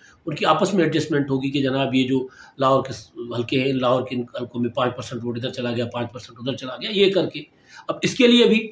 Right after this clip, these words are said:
तीन से चार महीने चाहिए होंगे इलेक्शन कमीशन को, एतराज़ात, अपना हल्का बंदियाँ, delimitations, उसके बाद एतराज़ात आएंगे, फिर वो एतराज़ात सुनेंगे और उसके बाद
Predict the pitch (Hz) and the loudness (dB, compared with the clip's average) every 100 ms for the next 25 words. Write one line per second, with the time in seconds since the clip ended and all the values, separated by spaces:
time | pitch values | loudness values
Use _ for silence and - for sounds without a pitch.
0 | - _ _ _ _ _ _ _ 110 - | -14 _ _ _ _ _ _ _ -20 -12
1 | - 160 147 139 139 147 160 170 170 170 | -2 0 0 2 4 6 6 6 6 6
2 | 180 165 156 - 147 143 135 139 135 _ | 8 6 4 2 -2 -2 -4 -6 -12 _
3 | _ _ _ _ _ _ _ _ _ 135 | _ _ _ _ _ _ _ _ _ -6
4 | 123 135 131 131 127 123 - _ _ _ | 2 4 4 2 2 -2 -6 _ _ _
5 | - 123 135 135 160 139 135 127 131 127 | -12 -2 0 2 4 2 2 0 0 0
6 | 123 - _ _ _ 117 143 151 147 127 | -4 -8 _ _ _ -2 2 4 2 -2
7 | 135 120 - _ _ - - 143 131 131 | -4 -8 -12 _ _ -16 -2 2 2 0
8 | 135 156 156 151 147 135 131 123 127 127 | -2 2 4 4 2 0 -2 -2 -4 -4
9 | 127 127 160 160 156 - 143 143 135 135 | -4 2 4 4 2 2 -2 0 0 -2
10 | 127 143 147 156 151 | -4 2 6 6 4